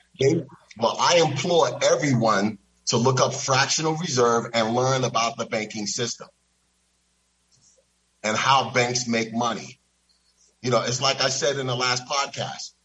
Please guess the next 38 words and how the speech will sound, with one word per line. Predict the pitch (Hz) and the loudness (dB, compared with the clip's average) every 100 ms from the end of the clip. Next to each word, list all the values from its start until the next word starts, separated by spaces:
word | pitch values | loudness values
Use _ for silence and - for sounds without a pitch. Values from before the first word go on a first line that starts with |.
| _ _ _ _ _ | _ _ _ _ _
the | 107 | -4
most | 127 131 | 0 0
valuable | 135 151 147 143 | 0 0 -2 -6
currency | 131 151 151 131 | -4 -4 -4 -4
you | 127 131 | -4 -6
can | - | -6
have | 104 135 120 101 101 _ _ | -2 0 0 -2 -8 _ _
is | 104 113 | -6 -4
information. | 107 113 117 - - - _ _ _ _ - | -4 -2 -2 -4 -6 -18 _ _ _ _ -6
And | 107 | -4
the | 104 127 147 | -2 -2 -4
information | 131 127 143 127 113 | -2 -2 -2 -2 -6
is | 110 | -4
all | 120 - - | -2 -2 0
out | - - | -2 -4
there, | 98 69 - | -8 -10 -10
but | - 104 | -4 -2
no | 107 127 | 2 2
one | 143 139 | 2 -2
is | 123 - | -2 -2
going | 120 120 | -4 -4
to | 117 107 | -4 -2
guide | 117 131 147 | -2 0 -2
us | 101 98 - - _ _ | -2 -2 -6 -10 _ _
where | 78 107 117 | -6 0 2
to | 107 | 2
look | 120 139 117 | 0 0 0
unless | 104 110 107 98 | -2 -2 -4 -4
we | 127 | -4
guide | 127 110 98 95 | 0 0 0 -4
each | - 123 | -6 -2
other. | 110 - - _ _ _ _ _ _ _ | -2 -4 -18 _ _ _ _ _ _ _
So, | - 151 131 92 - - _ _ _ - | -6 -2 0 -2 -10 -20 _ _ _ -10
having | - 135 127 | -2 0 0
said | 127 185 175 | 0 2 2
that, | 120 113 113 _ - | 2 0 -2 _ -16
the | 95 | -6
banks | 160 202 185 - | -4 -4 -6 -10